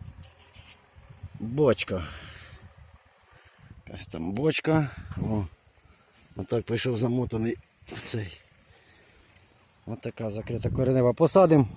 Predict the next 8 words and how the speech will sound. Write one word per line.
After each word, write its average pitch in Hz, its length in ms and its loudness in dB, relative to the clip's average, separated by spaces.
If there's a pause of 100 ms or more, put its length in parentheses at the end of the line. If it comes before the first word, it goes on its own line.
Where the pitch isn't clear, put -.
(140)
з 127 100 -2
закритою 156 520 6
кореневою, 156 640 8 (840)
а - 80 -8
потім 139 260 4
я 160 100 8
посадю 143 400 4
свої 151 440 2